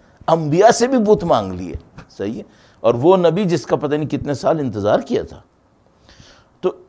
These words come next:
اس طرح سمجھ میں آتا ہے کہ بھئی public کی جو evaluation ہوتی ہے افراد کے بارے میں اور دین کے بارے میں وہ بعض اوقات اتنی خراب ہو جاتی ہے۔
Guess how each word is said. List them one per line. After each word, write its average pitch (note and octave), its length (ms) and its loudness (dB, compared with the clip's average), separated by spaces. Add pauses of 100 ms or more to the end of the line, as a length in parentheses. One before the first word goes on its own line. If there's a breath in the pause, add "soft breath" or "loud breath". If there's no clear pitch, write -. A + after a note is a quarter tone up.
(380)
اس D4 320 0
طرح F3+ 420 2 (120)
سمجھ F#3 280 -2
میں G3 100 0
آتا C#3 320 2
ہے C#3 100 2
کہ E3+ 140 -6
بھئی D3 240 -2
public C3 520 -6
کی G#3+ 140 -8
جو G3 100 0
evaluation A#2+ 760 2
ہوتی F3 420 2
ہے A2+ 40 4
افراد G#2+ 380 0
کے C#3 180 -6
بارے G#2 320 0
میں A#2 140 -6
اور C3 120 0
دین A#2 320 -4
کے A#2 100 -4
بارے F#2+ 280 -4
میں D3 80 -8
وہ E3 80 -6
بعض G2+ 280 -4
اوقات D3+ 300 -4
اتنی C3 280 -10
خراب A2+ 340 0
ہو G#2+ 80 -6
جاتی G2 360 -10
ہے۔ D#2+ 60 -20